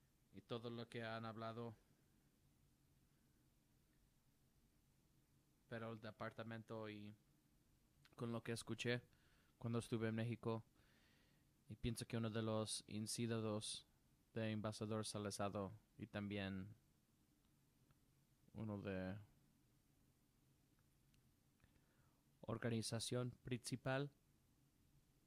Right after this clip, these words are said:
del Centro Salazar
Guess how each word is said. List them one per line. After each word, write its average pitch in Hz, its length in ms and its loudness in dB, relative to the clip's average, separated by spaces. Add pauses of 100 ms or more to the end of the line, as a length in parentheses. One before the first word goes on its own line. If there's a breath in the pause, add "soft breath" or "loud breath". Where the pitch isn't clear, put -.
(1400)
del 160 200 2
Centro 151 440 2
Salazar 139 520 0